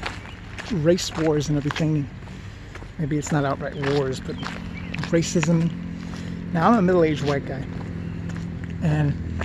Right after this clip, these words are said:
you know, whether people admit it or not, I am one of the most, uh, fingered for racism, even though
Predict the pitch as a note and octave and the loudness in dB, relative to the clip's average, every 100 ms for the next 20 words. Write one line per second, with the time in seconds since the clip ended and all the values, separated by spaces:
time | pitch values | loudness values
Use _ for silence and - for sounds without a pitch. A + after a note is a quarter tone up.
0 | - - - - - - - - - E3 | -2 -2 -2 -2 -2 -2 -2 -4 2 2
1 | C3 C3+ D#3 D3+ E3+ D#3 C#3+ D3+ C#3 C#3 | 4 4 4 4 4 4 4 4 2 2
2 | C#3+ C3+ - - - - - - - - | 2 0 -2 -6 -6 -6 -6 -6 -6 -6
3 | - - - - - - - - - F3 | -8 -10 -10 -8 -8 -8 -8 -6 0 2
4 | F3+ D#3+ D#3+ D#3+ C#3 D3+ D3+ D3+ - - | 4 4 2 2 2 2 2 0 -2 -2
5 | D#3+ D3 C#3+ - - - G#3 G3+ F#3+ E3 | 0 0 -2 -6 -6 4 8 10 8 6
6 | - - - - - - - - - - | -6 -10 -10 -12 -12 -12 -10 -12 -12 -10
7 | - D#3 E3 D#3+ D#3+ C#3+ C#3 A#2+ - - | 0 4 4 4 2 2 0 -2 -8 -12
8 | - - - - - - - - - - | -14 -14 -16 -14 -14 -14 -16 -14 -14 -4
9 | E3+ F3 E3 D#3 D3+ D3+ | 0 4 4 4 2 0